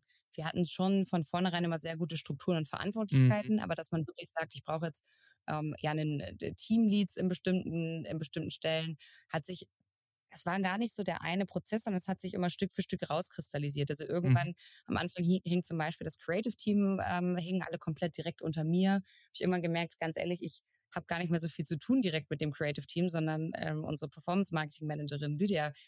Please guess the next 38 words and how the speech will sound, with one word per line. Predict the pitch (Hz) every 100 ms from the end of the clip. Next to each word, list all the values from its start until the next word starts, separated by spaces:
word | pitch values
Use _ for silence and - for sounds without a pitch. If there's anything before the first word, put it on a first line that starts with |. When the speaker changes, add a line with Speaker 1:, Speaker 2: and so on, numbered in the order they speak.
| - -
Speaker 1:
ist | 165 -
eigentlich | 160 160 -
die, | 165
die | 165 156 -
die | - 170
Leute | 156 160 160
im |
Day-to-Day | 156 160 151 151
managt. | 147 165 160 180 - - _ -
Speaker 2:
Mhm. | 135 120 135
Speaker 1:
Und | 156 156 151 - - _ _ _ _ -
will | 180
sie | 175 147
die | 160
sich | 160
eigentlich | - 147 165 160
komplett | 170 175 285
managen | 165 147 143 147
und | 147 151
Teamlead | 214 214 170
werden | 143 143 143
und | 143
Creative | - 147 -
Director | 151 175 160 139
werden. | 131 131 135
Und | 143
dann | 156
ist | - - -
sie | 143 160
eben | 151
in | 139
diese | 139
Rolle | 135 135 135
sehr, | - 139
sehr | 131
gut | 131 -
reingewachsen. | 131 131 - - - 180 _ _ _ _ _ -
Und | - 139 -